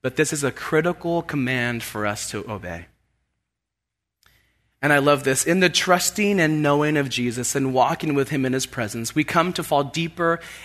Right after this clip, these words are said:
and deeper in love with him, which helps to feed our dependence on him.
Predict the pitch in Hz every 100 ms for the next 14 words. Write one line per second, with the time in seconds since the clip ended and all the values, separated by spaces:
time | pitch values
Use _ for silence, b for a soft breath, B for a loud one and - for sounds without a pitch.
0 | - 135 117 156 147 156 156 143 127 127
1 | 127 120 123 131 - 175 175 - 170 -
2 | 202 208 131 123 - 160 185 151 - 104
3 | 110 76